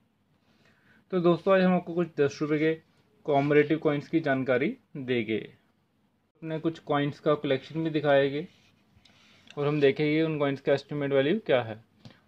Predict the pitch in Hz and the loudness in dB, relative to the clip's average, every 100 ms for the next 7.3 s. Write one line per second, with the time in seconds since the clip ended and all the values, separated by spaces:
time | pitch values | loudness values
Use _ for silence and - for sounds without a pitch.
0 | - 147 147 147 147 151 147 151 147 143 | -4 -2 0 0 -2 -4 -2 -2 -2 -6
1 | 147 139 139 160 254 - _ _ 135 131 | -6 -2 -2 -2 -4 -8 _ _ -2 -2
2 | 175 - 131 117 110 107 - _ - _ | -2 -6 -2 2 0 -2 -16 _ -20 _
3 | _ 165 156 156 165 156 180 170 160 147 | _ 0 2 0 -6 -6 -2 2 4 4
4 | 143 151 135 - 139 143 143 139 127 131 | 2 0 -2 -4 -4 0 2 2 0 -2
5 | 226 - _ _ _ _ _ _ _ _ | -6 -12 _ _ _ _ _ _ _ _
6 | _ _ 147 139 139 143 143 143 131 135 | _ _ -4 -2 0 0 -2 2 4 6
7 | 143 135 165 | 6 4 0